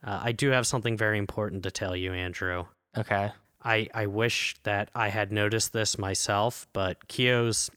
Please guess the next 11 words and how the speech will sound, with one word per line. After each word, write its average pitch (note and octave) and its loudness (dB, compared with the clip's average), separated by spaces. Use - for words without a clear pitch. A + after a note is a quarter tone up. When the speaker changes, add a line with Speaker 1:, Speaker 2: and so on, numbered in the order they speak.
Speaker 1:
other B2 2
form, C#3+ 2
my B2+ 4
wife D#3+ 4
immediately D3 2
went, B2 2
"Oh, A#2 2
that's A3+ 4
a E3+ 6
Digimon." G#2+ 0
And B2+ 4